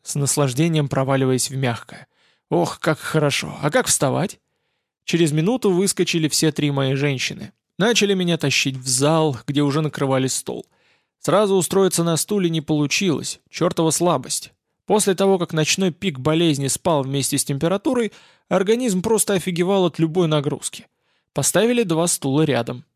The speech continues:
типа, чтобы опирался. «Что тут на обед?» «Кошмар десантника. Рисовая каша с молоком, чай с медом, суп-пюре какой-то». Неохотно орудуя ложкой,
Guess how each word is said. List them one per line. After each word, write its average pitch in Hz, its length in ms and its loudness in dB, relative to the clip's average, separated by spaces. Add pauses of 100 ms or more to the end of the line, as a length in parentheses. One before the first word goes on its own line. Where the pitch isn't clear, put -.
типа, 190 340 2
чтобы 143 280 0
опирался. 143 560 -2 (680)
«Что 165 220 2
тут 156 180 0
на 151 100 2
обед?» 170 380 0 (400)
«Кошмар 165 440 0
десантника. 143 760 -2 (180)
Рисовая 170 440 2
каша 156 300 0
с - 80 -2
молоком, 180 520 0
чай 147 240 2
с - 120 -2
медом, 180 340 0
суп-пюре 156 520 0
какой-то». 151 500 -4 (840)
Неохотно 156 540 2
орудуя 160 320 2
ложкой, 202 560 -2